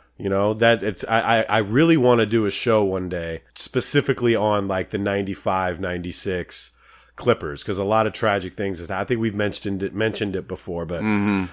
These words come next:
Speaker 1: Rodney, who was a great guy, his wife was super nice. Uh, I spent, I spent a lot of time with both of them. Rodney was such a nice guy, great father. He started a trucking business after retirement.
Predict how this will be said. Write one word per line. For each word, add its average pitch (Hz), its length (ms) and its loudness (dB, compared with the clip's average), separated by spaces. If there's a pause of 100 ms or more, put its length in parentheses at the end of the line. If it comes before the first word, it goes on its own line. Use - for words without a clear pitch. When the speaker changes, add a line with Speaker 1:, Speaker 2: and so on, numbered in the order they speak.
(100)
Speaker 1:
Rodney, 147 360 8
who 135 80 4
was 120 140 4
a 110 60 0
great 110 360 4
guy, 101 300 4
his 104 140 0
wife 101 380 2
was 98 180 0
super 104 340 -2
nice. 92 580 -4
Uh, 82 340 -6 (200)
I 92 100 -4
spent, 92 360 -4 (260)
I 87 120 -4
spent 92 280 -4
a 90 60 -8
lot 90 220 0
of 82 60 -4
time 92 240 -4
with 82 240 -12 (560)
both 131 260 6
of 113 80 0
them. 107 200 4
Rodney 107 240 6
was 98 160 -2
such 135 260 4
a 113 40 0
nice 95 320 0
guy, 95 280 0
great 104 300 2
father. 95 600 0 (380)
He 101 140 -6
started 104 400 4
a 82 40 -6
trucking 107 480 -2
business 101 400 0
after 90 840 -4 (220)
retirement. 98 840 -2